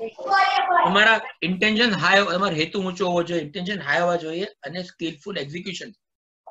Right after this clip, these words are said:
તમારી સારામાં સારી તમે એને, એને બનાવો તો જ તમે એને, એને, એને ઘણા બધા choice available હોય, એમાં તમારી વસ્તુ નિખાર,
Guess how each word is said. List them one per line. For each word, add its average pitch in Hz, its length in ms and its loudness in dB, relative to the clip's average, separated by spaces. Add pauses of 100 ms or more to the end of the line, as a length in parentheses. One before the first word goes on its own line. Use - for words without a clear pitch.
(220)
તમારી 185 360 2 (440)
સારામાં 190 380 0
સારી 190 180 -2
તમે 196 180 -2
એને, 208 280 2
એને 190 120 0
બનાવો 156 600 0 (880)
તો 247 160 6
જ 254 180 -6
તમે 226 300 2
એને, 214 160 0
એને, 220 340 -2
એને 226 100 0
ઘણા 180 280 0
બધા 233 120 2
choice 214 300 0
available 220 460 0
હોય, 240 80 0
એમાં 208 340 -6
તમારી 208 460 0
વસ્તુ 185 400 -6
નિખાર, 180 540 -2